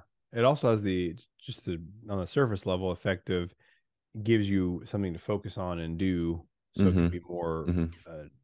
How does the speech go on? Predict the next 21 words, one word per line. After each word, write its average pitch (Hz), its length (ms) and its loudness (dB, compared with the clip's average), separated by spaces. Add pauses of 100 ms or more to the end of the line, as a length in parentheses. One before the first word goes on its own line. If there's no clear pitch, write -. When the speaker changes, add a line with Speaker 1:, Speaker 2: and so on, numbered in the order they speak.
(200)
Speaker 1:
narrowing 95 440 -4
of 85 60 -6
that 80 220 -8
focus 90 460 -6
to, 82 400 -8
to - 100 -14
help 90 280 -4
it 87 180 -4
get 87 160 -4
off 85 280 -6
of 82 140 -8
whatever 82 500 -6 (600)
you 98 120 0
might 82 200 -6
be 80 100 -10
doing 82 320 -8
with 80 140 -12
your 87 100 -10
focus 85 140 4
Speaker 2:
Yeah. 80 180 6
Speaker 1:
that's - 480 -6